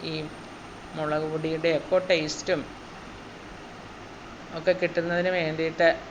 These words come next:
ഒരു ഭംഗിക്കും കൂടി വേണ്ടിയിട്ട് ഞാനത് മുകളിൽ ഇങ്ങനെ തൂകി കൊടുത്തു.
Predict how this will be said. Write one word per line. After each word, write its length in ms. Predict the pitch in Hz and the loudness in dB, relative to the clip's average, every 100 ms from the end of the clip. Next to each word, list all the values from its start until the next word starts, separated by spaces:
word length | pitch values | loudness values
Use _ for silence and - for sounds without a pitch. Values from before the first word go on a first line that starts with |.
| - | -6
ഒരു 100 | 165 165 | -4 -2
ഭംഗിക്കും 420 | 165 160 156 160 165 | -2 -2 -4 -4 -2
കൂടി 140 | 170 170 | 0 0
വേണ്ടിയിട്ട് 420 | 151 151 156 180 190 - - | 0 0 0 2 2 0 -6
ഞാനത് 400 | 156 156 151 156 160 160 170 | -4 -2 0 2 2 2 -4
മുകളിൽ 300 | 151 156 160 160 | -2 0 0 0
ഇങ്ങനെ 200 | 156 156 156 | -2 -2 0
തൂകി 240 | 156 151 160 160 | 0 0 0 -2
കൊടുത്തു. 320 | 143 135 | -4 0